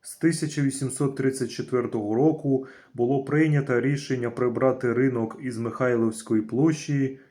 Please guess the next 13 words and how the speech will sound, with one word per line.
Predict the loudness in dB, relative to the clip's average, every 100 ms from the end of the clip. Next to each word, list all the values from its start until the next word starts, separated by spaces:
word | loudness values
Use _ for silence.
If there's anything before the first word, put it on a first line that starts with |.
| _
що | -14 0 2
нині | 2 2 0
була | 0 2 2
площа | 2 2 2 0 -2
Героїв | 0 2 2 2 0
Небесної | -2 0 0 0 -4 -4
Сотні, | -2 -2 -2 -4 -6 -6 -14 -20 -20 _ _
для | 0
проведення | 4 4 6 4 4 2 2
на | 0
ній | 0 -2
військових | -2 -4 -4 2 4 4
парадів. | 2 0 2 0 -4 -8